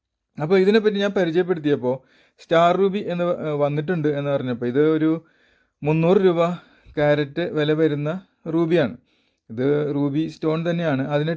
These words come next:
ട്രീറ്റ്മെൻറ്റ് ചെയ്തതാണിത്. കാരണം, ഏ, പണ്ട് കാലങ്ങളിൽ, ഏ, ഒറിജിനൽ ഒരു ട്രീറ്റ്മെൻറ്റും കാര്യങ്ങളൊന്നും ചെയ്യാത്ത സ്റ്റാർ റൂബിയാണ് ഇത്. ഇതിൽ ഇപ്പോൾ അതേപോലെ കറക്റ്റ്, ഏ, ഷേപ്പോ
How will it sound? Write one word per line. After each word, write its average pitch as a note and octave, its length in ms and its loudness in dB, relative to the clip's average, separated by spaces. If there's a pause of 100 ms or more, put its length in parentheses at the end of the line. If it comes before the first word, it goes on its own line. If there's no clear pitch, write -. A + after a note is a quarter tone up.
ട്രീറ്റ്മെൻറ്റ് E3+ 580 -2
ചെയ്തതാണിത്. A#2 600 0 (180)
കാരണം, D#3+ 340 -2 (460)
ഏ, E3 60 -4 (200)
പണ്ട് F#3 340 2
കാലങ്ങളിൽ, E3+ 520 0 (500)
ഏ, D3+ 80 -4 (140)
ഒറിജിനൽ F3 560 0
ഒരു F3 200 -2
ട്രീറ്റ്മെൻറ്റും D#3+ 560 -4
കാര്യങ്ങളൊന്നും D3 500 -2
ചെയ്യാത്ത B2+ 360 -2 (520)
സ്റ്റാർ D#3+ 360 0
റൂബിയാണ് D#3+ 500 -2
ഇത്. A#2+ 200 -4 (1160)
ഇതിൽ G#3 240 2 (540)
ഇപ്പോൾ E3 180 -2
അതേപോലെ E3 540 2 (240)
കറക്റ്റ്, D3 500 -4 (440)
ഏ, C#3+ 100 -2 (200)
ഷേപ്പോ C3+ 520 0